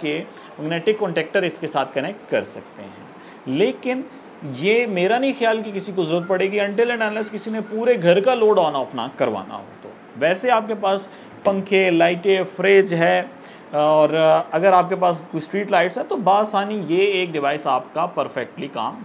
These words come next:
करेगी। तो उम्मीद करता हूँ व्यूअर्स, आज की वीडियो आपको बहुत पसंद आई होगी और आपको इसमें एक नए प्रोडक्ट के बारे में इन्फॉर्मेशन सीखने को मिली होगी। अगर तो वीडियो अच्छी लगी है, इसमें कुछ सीखने को मिला है, तो कमेंट सेक्शन में लाजमी बताया करें। आ, वीडियो को लाइक कर लें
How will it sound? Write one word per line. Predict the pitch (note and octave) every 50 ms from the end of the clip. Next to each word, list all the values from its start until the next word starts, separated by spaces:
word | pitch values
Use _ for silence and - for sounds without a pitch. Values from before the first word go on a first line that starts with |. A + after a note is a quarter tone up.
| - -
करेगी। | A2+ F#2+ F#2 F#2 - - - - - - - - - - - - -
तो | -
उम्मीद | F#3+ G3 G#3+ B3+ B3+
करता | - C4+ C#4 C#4
हूँ | C4+
व्यूअर्स, | C4 C4 C4 B3
आज | F#3+ D#3+ E3 F#3+ F#3
की | G#3
वीडियो | G#3+ A3 G#3+ A3
आपको | G#3+ G#3+ - A3 G3+
बहुत | D#3+ C#3 C3+ C#3+ F#3 G3 -
पसंद | G#3+ - A3 A3 G#3+ G#3+
आई | G#3+ G#3+
होगी | G#3+ G#3+ G3+ F#3+ G#3+
और | G#3+ G#3 F#3+
आपको | E3 D#3+ D#3+ - - - G3 F#3+ F#3+ F#3
इसमें | F3 E3+ F#3 F#3+ F#3+ G3
एक | F#3 F3 E3
नए | C#3+ D#3 F3+
प्रोडक्ट | F#3 G3+ F#3 F#3 F#3 F3+
के | G3+ F#3+
बारे | E3 D#3 D#3 D#3 E3 E3+
में | E3 E3 E3 E3+ E3+
इन्फॉर्मेशन | E3 D#3+ - E3 C#3+ C3+ C3 C3 - E3
सीखने | D#3 - C3 C3 D3+ E3
को | E3 G#3+ G#3
मिली | F#3+ E3+ D#3 D#3+ F3+
होगी। | F#3+ F#3 F3+ F3 F#3
अगर | G3+ G3+ E3 F3 A3+
तो | A3 C4
वीडियो | A#3+ A#3+ A#3 A#3+ A#3
अच्छी | A3+ A3+ A#3
लगी | A#3 A#3 A3 G#3+ A#3 A#3+
है, | A#3+ A#3+ A3+
इसमें | G#3+ G#3+ A3 G#3+ A3
कुछ | A3 G3+
सीखने | - - - A#2+ - F3+ G#3+
को | G#3+ A#3+
मिला | A#3+ G#3 F3 E3
है, | F3+ G3 - - - - - - - - - - - -
तो | A#3+ A#3 A#3+ B3 A#3+
कमेंट | A3+ A#3 F#3+ G3+ A3+ A3
सेक्शन | A3+ G#3 - A3+ A3+
में | A3+ A3
लाजमी | E3 A#2+ G#2+ G#2+ A2 - A3+
बताया | A#3+ C4 - A#3 E3+ E3 D#3
करें। | D3+ E3+ D3+ D#3+ F#3 G#3 - - - - - - - - -
आ, | D#3 D#3 D#3 E3 F3 F3
वीडियो | F3+ E3+ F3 F3 A#3 B3
को | B3
लाइक | A#3+ G#3+ E3 C#3+ D#3+ G3+ - -
कर | A#3+ A3+ G#3
लें | G#3 G#3+ A#3